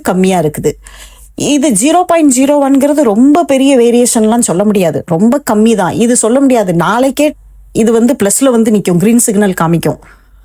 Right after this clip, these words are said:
அதனால இப்ப நம்ம இவ்வளவு நாள் பார்த்த டே-, இவ்வளவு நேரம் நம்ம பார்த்த டேட்டால எங்கேயாவது உங்களுக்கு கோல்டு பிரைஸ் குறைஞ்சிருக்கா? குறையும், ஆனா கூடும், குறையும், கூடும், குறையும், கூடும்.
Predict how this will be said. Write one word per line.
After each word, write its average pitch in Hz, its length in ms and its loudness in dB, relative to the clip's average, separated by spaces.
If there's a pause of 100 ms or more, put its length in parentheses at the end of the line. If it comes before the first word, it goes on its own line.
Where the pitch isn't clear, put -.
(460)
அதனால 214 420 0 (600)
இப்ப 269 240 -4 (120)
நம்ம 269 220 2 (120)
இவ்வளவு 294 420 0
நாள் 294 160 0 (100)
பார்த்த 208 320 -4
டே-, 165 240 -2
இவ்வளவு 285 340 2
நேரம் 294 300 0
நம்ம 247 120 0 (120)
பார்த்த 185 320 -2
டேட்டால 170 420 -2 (640)
எங்கேயாவது 320 560 0
உங்களுக்கு 247 320 0 (160)
கோல்டு 226 300 2 (100)
பிரைஸ் 196 260 0 (140)
குறைஞ்சிருக்கா? 175 580 -2 (540)
குறையும், 302 440 2 (140)
ஆனா 240 140 -2 (140)
கூடும், 175 360 -2
குறையும், 226 480 0
கூடும், 190 380 0
குறையும், 220 320 0
கூடும். 175 200 0